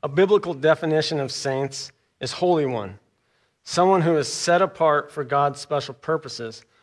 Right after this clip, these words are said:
Paul, when addressing the people in his letters, never uses the word Christian, always saints. And in First Peter chapter one, verse one, uh, he writes the letters to the exiles,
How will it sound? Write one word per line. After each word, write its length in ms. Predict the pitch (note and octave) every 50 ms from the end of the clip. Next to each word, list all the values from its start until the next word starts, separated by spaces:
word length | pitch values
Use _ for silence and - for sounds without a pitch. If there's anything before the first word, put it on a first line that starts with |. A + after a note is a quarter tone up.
| _ _ _ _ _ _ _ _ _
Paul, 520 | - - F#3+ F#3+ F3+ E3+ E3+ F3+ F3 F3+ - _ _ _
when 120 | D3 D3+ D3+
addressing 680 | D3+ C#3+ C3 D3+ D3+ D3+ D3+ - F3 D#3+ D#3 D3+ D3+ - _ _ _
the 340 | D#3+ C#3 C3 C3 C3 C3 B2+ -
people 260 | E3+ D#3 D#3 D#3 D3+
in 80 | D3 C#3+
his 160 | C#3 C3 C#3
letters, 400 | C#3+ C#3 C3+ C#3+ D#3 D#3+ D#3 - - _ _ _ _ _ _ _ _ _ _
never 260 | - D#3+ E3+ F3 F#3
uses 380 | F#3+ F#3+ F#3 F3 D#3 F#3 E3+ D3
the 80 | F3
word 220 | F3 F3 F3+ E3+ -
Christian, 480 | - F#3+ F#3+ - - - C3 A2 F#2+ G2+ - _
always 440 | D3 D3 D#3+ F3 F3+ F3+ F3 E3+ -
saints. 760 | - - - - F#3+ F3 D#3+ C3+ G#2+ - - - - - - _ _ _ _ _ _ _ _ _ _ _ _ _ _ _ _ _ _ _ _ _ _ _ _ _ _ _
And 140 | - D#3 E3
in 80 | E3
First 400 | D#3 - - G#3 G#3+ - - -
Peter 500 | - G3+ G#3+ G#3+ G#3+ G3+ F#3+ F3 F3 F3 F3+ - -
chapter 340 | - - F3+ F3 F3 - E3+
one, 300 | E3 E3+ F3 F3 E3 D#3
verse 340 | D3 F3 F3+ F#3 - - -
one, 360 | D3+ D3 C#3+ C#3 C#3+ E3 E3 - - _ _ _ _ _ _ _ _ _ _ _ _ _ _ _ _ _ _ _ -
uh, 340 | C3 C3+ C3 B2 A#2+ B2 B2+
he 140 | C3+ C3 D#3+
writes 300 | D3+ F3 F3+ F#3+ F3+ -
the 100 | - F#3
letters 320 | F3 F3 F3 E3+ D#3 -
to 160 | - - G3 G3+
the 180 | F3+ E3+ E3
exiles, 760 | E3 E3+ E3+ - - F3 D3+ C3 A2+ G#2+ G#2 - - - -